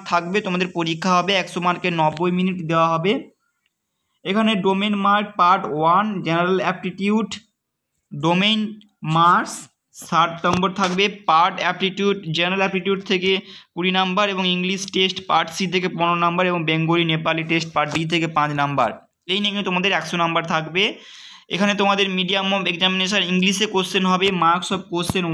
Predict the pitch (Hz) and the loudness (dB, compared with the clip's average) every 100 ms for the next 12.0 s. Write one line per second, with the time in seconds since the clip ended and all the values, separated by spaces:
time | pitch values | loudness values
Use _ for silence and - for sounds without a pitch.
0 | 160 170 185 202 - - _ _ _ _ | 2 4 2 -2 -10 -18 _ _ _ _
1 | _ _ _ - 143 160 175 185 185 151 | _ _ _ -6 -2 0 0 0 2 0
2 | 170 170 190 165 170 165 165 175 165 170 | -2 -2 0 0 0 -2 -2 -4 -6 -2
3 | 160 160 160 156 151 165 156 143 143 147 | -2 0 -2 -2 -2 -2 0 0 -2 -6
4 | 156 135 131 156 156 160 160 185 190 - | -4 -4 -4 -6 -2 -2 0 0 -2 -6
5 | - - - 180 196 196 196 208 190 196 | -20 -14 -6 -2 -2 -2 0 0 -2 0
6 | 202 180 175 - 202 202 190 180 190 202 | 0 0 -2 -2 -2 -2 0 0 0 -2
7 | 190 185 170 180 185 - 170 170 185 165 | -2 0 2 2 0 0 0 2 -2 -2
8 | 185 185 185 180 190 185 - - _ - | 0 2 2 0 -2 -4 -12 -20 _ -4
9 | 175 190 165 185 196 202 208 202 196 185 | 0 2 4 4 4 2 0 0 2 2
10 | 196 - 190 190 202 196 196 196 202 202 | 0 0 0 0 -2 0 -2 0 0 2
11 | 202 190 180 180 - 190 190 208 208 190 | 2 2 0 -4 -6 -6 -4 -4 -6 -4